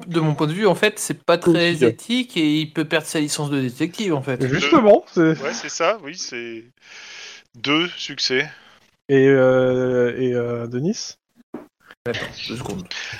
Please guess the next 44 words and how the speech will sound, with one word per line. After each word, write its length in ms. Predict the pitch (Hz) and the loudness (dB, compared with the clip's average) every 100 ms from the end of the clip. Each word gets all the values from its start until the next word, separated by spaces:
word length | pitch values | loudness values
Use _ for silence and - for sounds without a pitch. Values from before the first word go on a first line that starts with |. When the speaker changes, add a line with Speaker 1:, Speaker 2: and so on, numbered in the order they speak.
| - | -10
Speaker 3:
Attends, 200 | - 147 - | 0 2 2
dans 160 | 123 127 | -2 -4
chaque 420 | - - 285 247 | -2 2 2 2
jet, 440 | - 123 147 294 - _ | -2 0 -2 -4 -12 _
j'ai 60 | 151 | 0
toujours 920 | 147 143 143 139 143 143 135 127 120 110 95 - - _ _ - | 2 2 0 0 2 0 -2 -2 -2 -4 -10 -16 -20 _ _ 2
un 160 | 160 - | 2 2
un 240 | 196 247 269 | 2 2 0
ou 160 | 131 131 | -4 -4
un 80 | 127 | -4
deux 200 | 143 196 | -6 -8
présent, 460 | - 220 208 240 | -6 -4 0 -2
quoi. 220 | 185 123 - | -2 -6 -6
C'est 220 | - 117 | -8 -4
juste 340 | - - - | -2 -2 -2
hallucinant 720 | - 151 - 185 - 202 190 208 | -2 -2 -8 -6 -4 -6 0 4
de 140 | 180 | 4
statistiques. 720 | - - 175 - - - 233 - - - | 2 0 0 -6 -10 -10 -10 -8 -8 -4
Speaker 2:
<laughs> 120 | 226 | 2
Bon, 140 | 160 185 | 6 6
Speaker 1:
Et 20 | |
Speaker 2:
bah, 80 | 208 | 6
Speaker 1:
moi, 20 | |
Speaker 2:
c'est 120 | 214 | 4
Speaker 1:
je 60 | 160 | 2
Speaker 2:
dommage, 320 | 156 156 202 | 4 4 4
Speaker 1:
fais 60 | 156 | 2
Speaker 2:
hein. 80 | 165 254 233 | -2 -6 -4
Vous 80 | 156 | 0
connaissez 340 | 190 180 165 | 2 2 4
Speaker 1:
et 40 | 175 | 4
Speaker 2:
pas 220 | 214 208 | 6 6
assez 260 | 180 - 196 | 4 0 -2
les 100 | 180 | 0
rouages. 500 | 147 160 175 175 156 160 | 2 6 6 6 4 2
Ah, 60 | - | 2
quoique, 240 | 320 294 254 - - - | 2 0 -6 -10 -20 -10
éducation, 460 | 185 202 214 - 269 | -8 0 2 2 2
bureaucratie 500 | 214 208 220 - 269 | 2 4 2 2 0
m'irait 240 | 226 190 | 2 2
bien, 160 | 175 185 | 4 2
en 100 | 143 | 2
fait, 220 | - 143 | -2 -6
réellement. 480 | - 131 123 120 | -4 -4 -4 -6